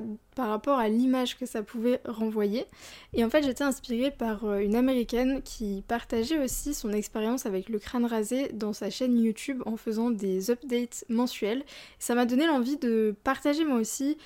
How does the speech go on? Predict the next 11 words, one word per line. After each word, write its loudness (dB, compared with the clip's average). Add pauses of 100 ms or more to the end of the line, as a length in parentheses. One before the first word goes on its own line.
(220)
cette 2
expérience, 0
euh, -2
vis-à-vis 2
plutôt -4
de -2
la 0
sphère -6
francophone, -2 (120)
du -4
coup. -2